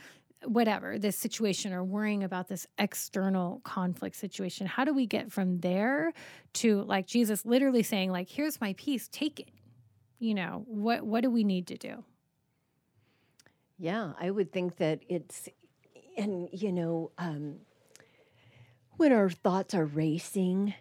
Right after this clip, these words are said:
Speaker 2: and our mind is racing, taking them back captive, you know, and, and stopping and realizing, like we've talked about, you know, and I said, "You can't stop a bird from, um, flying over your head, but you can keep 'em from building a nest." It's how
Speaker 1: Right.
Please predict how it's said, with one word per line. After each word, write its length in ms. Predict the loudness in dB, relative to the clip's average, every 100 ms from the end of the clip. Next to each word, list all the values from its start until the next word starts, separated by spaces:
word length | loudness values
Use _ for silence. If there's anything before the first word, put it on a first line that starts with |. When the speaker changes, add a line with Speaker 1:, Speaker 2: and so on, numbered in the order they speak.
| _ _
Speaker 2:
and 180 | -4 0
our 100 | 0
mind 420 | 2 2 2 2
is 220 | 0 -2 -2
racing, 680 | 0 0 -2 -2 -2 -4 -10 -12
taking 400 | -4 -4 -2 -2
them 260 | -2 -2 -2
back 520 | -4 -2 -6 -8 -20 _
captive, 760 | -10 -6 -6 -6 -6 -6 -6 -6
you 80 | -4
know, 360 | -2 -2 -4 -6
and, 400 | -6 -4 -4 -8 -16 -20 -20 -20 -20 -20 _ _ -2
and 160 | 0
stopping 800 | 0 0 2 2 0 0 0 -2 -2
and 520 | 0 2 0 -2 0
realizing, 760 | 2 2 2 0 0 0 0 0
like 220 | -2 -2
we've 300 | -2 -2 -2
talked 300 | 0 0 0
about, 380 | -2 4 4 4
you 140 | 4 2
know, 180 | 4 2
and 100 | 2
I 80 | 0
said, 280 | 0 -2
"You 180 | -2 -6 -6
can't 300 | 0 2 2
stop 320 | 0 2 2 2
a 60 |
bird 400 | 0 4 4 2
from, 340 | 0 2 2 -2 -8 -20 -12 2
um, 360 | 4 6 4
flying 400 | 0 -2 2 4
over 160 | 4 4
your 100 | 2
head, 220 | 2 2
but 80 | 2
you 100 | -2
can 180 | -2 -4
keep 240 | -2 0
'em 120 | 0
from 180 | 2 2
building 380 | 4 4 4 2
a 40 |
nest." 400 | 2 2 0 -2
It's 180 | -4 -4
how 260 | -6 -2 2
Speaker 1:
Right. 160 | 6